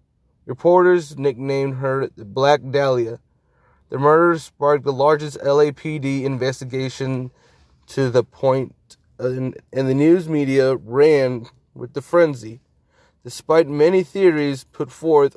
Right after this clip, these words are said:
over the years, the case was never solved. So, my thoughts on this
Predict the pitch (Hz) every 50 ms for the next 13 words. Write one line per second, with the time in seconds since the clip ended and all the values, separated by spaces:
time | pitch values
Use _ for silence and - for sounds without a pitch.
0 | _ - - 143 147 135 151 151 135 135 139 165 185 180 160 151 143 131 - _
1 | _ _ _ _ _ _ _ - 123 120 - - - 156 151 156 151 151 147 -
2 | - _ - 127 131 131 - 131 123 123 123 113 113 120 123 120 123 _ _ _
3 | _ - - - - 123 90 80 78 62 - _ _ _ _ _ _ _ _ _
4 | _ _ _ _ _ _ _ _ _ _ _ _ _ _ _ _ _ _ _ _
5 | _ _ _ _ _ - 117 - - - 185 180 180 175 170 156 139 110 - _
6 | _ _ _ _ _ _ _ _ _ _ _ _ _ _ _ _ _ 110 139 170
7 | 202 190 - 208 214 214 185 - 196 196 175 151 156 156 156 156 143 135 - -
8 | - -